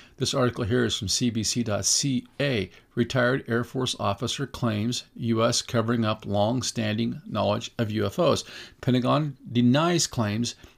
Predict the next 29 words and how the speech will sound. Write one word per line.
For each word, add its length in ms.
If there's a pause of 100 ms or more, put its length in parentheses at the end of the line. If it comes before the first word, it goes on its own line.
(120)
U 300
S 280
has 200
programmed 600
to 120
retrieve 720 (360)
and 200
reverse 600
engineers 720 (380)
U 240
F 120
Os. 300 (300)
This 180
is 100
why 180
we 160
have 200
these 160
questions, 600 (320)
is 120
because 540 (380)
we're 100
not 240
being 220
told 200
the 60
truth, 400
and 100
ev-, 200